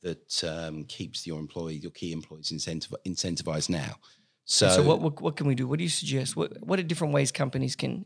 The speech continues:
Speaker 2: incentivize their, their employees? Because like we said before, like, like what happened to
Speaker 1: Mm.
Speaker 2: you, right? You left your firm to, to start your own, right? Perhaps they could have had something else in place to have, uh, I don't think anything would have been able to keep you <laughs>
Speaker 1: <laughs>
Speaker 2: but,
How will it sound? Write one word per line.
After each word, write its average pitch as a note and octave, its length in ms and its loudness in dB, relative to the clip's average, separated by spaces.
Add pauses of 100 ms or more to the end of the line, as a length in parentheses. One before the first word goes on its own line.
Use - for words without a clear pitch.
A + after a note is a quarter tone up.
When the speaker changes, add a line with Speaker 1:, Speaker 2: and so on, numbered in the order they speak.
Speaker 2:
incentivize C3 520 -2
their, C3 200 -4 (760)
their C3 120 4
employees? C3+ 380 2
Because - 420 0
like F#3+ 160 4
we F#3+ 80 -2
said F3+ 200 0
before, - 420 -2
like, D3+ 200 4 (320)
like D3 240 8
what E3 100 6
happened F#3 260 6
to F3 60 6
Speaker 1:
Mm. - 20 4
Speaker 2:
you, G#3+ 200 2 (760)
right? D#3 220 -2
You D#3+ 180 0
left F3 480 2 (200)
your C#3+ 200 2
firm C#3 400 2
to, - 240 0 (180)
to - 120 -2
start D3 380 4
your C#3 220 2
own, F#3+ 220 0 (760)
right? D3 140 -2 (160)
Perhaps D#3 320 -2
they F3 100 0
could D#3 140 0
have D#3 80 0
had D#3 140 0
something D3 280 0
else C#3 200 0
in C3 80 0
place D3+ 300 2
to B2+ 160 -2
have, B2+ 340 -2 (720)
uh, C3 180 4
I C#3+ 60 6
don't C#3+ 140 6
think C3 120 6
anything C3 260 6
would B2+ 80 4
have B2+ 80 2
been C#3 120 6
able C3+ 140 4
to C3 60 -4
keep C#3 280 6
you C#3+ 100 6
<laughs> F3+ 540 8
Speaker 1:
<laughs> A3 60 2
Speaker 2:
but, E3+ 180 8